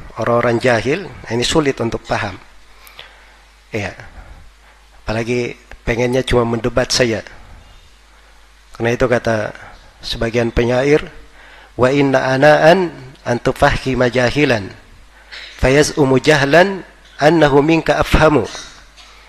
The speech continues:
Dari hal yang rumit, kalau bahasa orang Jakarta, dari hal yang ribet, ha? Kamu memahamkan orang yang jahil.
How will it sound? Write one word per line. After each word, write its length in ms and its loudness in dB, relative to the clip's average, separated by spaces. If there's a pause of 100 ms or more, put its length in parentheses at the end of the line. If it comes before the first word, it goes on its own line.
(440)
Dari 200 -2
hal 200 2
yang 200 4 (680)
rumit, 360 4 (1080)
kalau 160 -4
bahasa 680 -4 (120)
orang 240 -4
Jakarta, 480 -6
dari 240 -6
hal 160 -2
yang 200 -2
ribet, 360 0 (1080)
ha? 240 -2 (520)
Kamu 320 4
memahamkan 800 4
orang 320 6
yang 80 4
jahil. 400 2